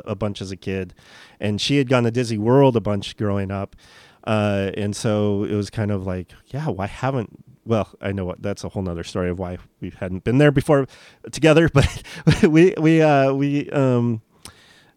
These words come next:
we decided to get annual passes, and then we started, you know, continued to hang out with Jeff, and was like, "Hey, you know, I've been thinking about doing this podcast thing." I was like, "Hey, I got this gear. We're good to go." <laughs> He was like, "Oh, okay. Well,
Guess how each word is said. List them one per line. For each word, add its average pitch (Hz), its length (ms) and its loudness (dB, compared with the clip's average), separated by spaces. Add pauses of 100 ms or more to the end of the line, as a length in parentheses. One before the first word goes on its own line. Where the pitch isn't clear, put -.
(120)
we 120 200 4
decided 139 420 2
to 135 60 -4
get 139 160 2
annual 139 180 2
passes, 131 560 -2
and 113 180 2
then 117 600 2
we 113 640 0
started, 117 440 -2
you 113 80 0
know, 110 100 0
continued 113 420 -4
to 113 40 -2
hang 113 160 -2
out 117 160 -4
with 110 100 -10
Jeff, 120 360 -4
and 104 440 -2 (120)
was 104 180 -6
like, 101 220 -4
"Hey, 196 240 -4
you 156 120 -2
know, 143 200 0
I've 127 260 -6
been 120 140 -6
thinking 123 240 -6
about 110 180 -2
doing 104 160 -2
this 110 140 -4
podcast 98 480 -8
thing." 107 100 -2
I 110 40 2
was 104 100 0
like, 117 100 -2
"Hey, 170 160 4
I 131 80 0
got 147 200 -2
this 151 180 0
gear. 180 420 2 (380)
We're 156 100 -2
good 208 140 2
to 208 60 -4
go." 214 360 4 (400)
<laughs> - 0 - (1000)
He 190 240 6
was 190 100 4
like, 147 160 -2
"Oh, 170 300 4 (160)
okay. 139 560 2 (360)
Well, 151 380 0